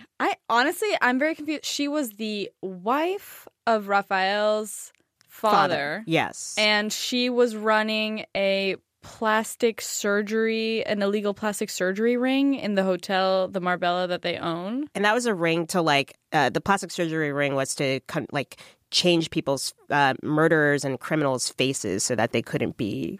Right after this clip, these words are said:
Speaker 2: recognized.
Speaker 1: Right. That's important.
Speaker 2: <laughs> So she reveals that she's not actually Susanna. I don't even think it's clear. I don't think Susanna was ever actually a person.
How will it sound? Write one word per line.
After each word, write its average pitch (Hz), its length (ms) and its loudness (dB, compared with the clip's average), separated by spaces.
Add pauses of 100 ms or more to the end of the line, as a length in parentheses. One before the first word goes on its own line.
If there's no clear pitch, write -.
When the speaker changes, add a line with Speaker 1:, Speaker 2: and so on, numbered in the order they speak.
Speaker 2:
recognized. 90 840 -4
Speaker 1:
Right. - 280 0
That's - 220 0
important. 160 540 -4
Speaker 2:
<laughs> - 1900 -2 (360)
So 170 520 4 (160)
she 196 300 2
reveals 190 560 4
that 170 180 0
she's 156 220 -4
not 160 200 4
actually 156 280 -2
Susanna. 127 640 -4
I 165 80 2
don't 240 140 4
even 302 180 0
think 202 180 -2
it's - 120 -6
clear. 156 440 0
I - 60 -2
don't 202 180 -2
think 202 180 -2
Susanna 139 400 -2
was 131 220 -6
ever 127 260 -6
actually 143 720 -8
a 151 60 -10
person. 339 580 -8